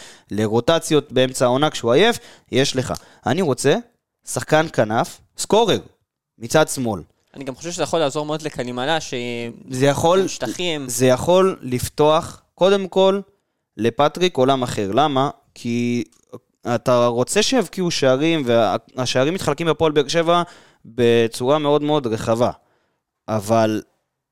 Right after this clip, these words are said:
Speaker 1: אתה רוצה שהראשונים שיבקיעו, שחקני התקפה שלך, כדי שיהיה לך, שיהיה לך על מה... על מי להסתמך ב-, בהתקפה מקדימה. אז כן, אני חושב שפטריק יכול להיות החלוץ שלך לעונה הבאה.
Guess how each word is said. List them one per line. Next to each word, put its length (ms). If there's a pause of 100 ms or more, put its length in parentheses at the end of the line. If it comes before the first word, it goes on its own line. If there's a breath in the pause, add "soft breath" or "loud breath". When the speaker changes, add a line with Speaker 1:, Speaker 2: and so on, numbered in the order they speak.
(340)
Speaker 1:
אתה 500
רוצה 380
שהראשונים 1400
שיבקיעו, 560
שחקני 320
התקפה 300
שלך, 180
כדי 160
שיהיה 200
לך, 200 (460 loud breath)
שיהיה 400
לך 200
על 180
מה... 720 (420)
על 120
מי 100
להסתמך 580 (880)
ב-, 300
בהתקפה 460
מקדימה. 480
אז 140
כן, 180
אני 120
חושב 260
שפטריק 380
יכול 240
להיות 140
החלוץ 260
שלך 120
לעונה 260
הבאה. 280